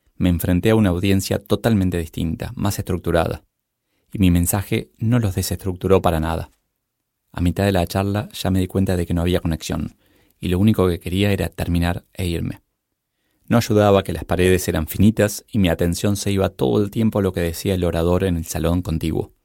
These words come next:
Era interesante, y tenía la intensidad de un tren. Trágame tierra. Siempre es lo mismo. Antes de dar una charla quiero huir,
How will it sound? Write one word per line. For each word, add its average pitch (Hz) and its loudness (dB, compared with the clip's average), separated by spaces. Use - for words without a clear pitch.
Era 113 2
interesante, 95 2
y - -6
tenía 87 -2
la 82 0
intensidad 82 -2
de 87 0
un 80 -2
tren. - -8
Trágame 92 2
tierra. - -8
Siempre 127 2
es 92 -2
lo 87 2
mismo. 82 -6
Antes 110 0
de 90 -2
dar 92 -2
una 87 -2
charla 101 -2
quiero 92 -2
huir, 87 -8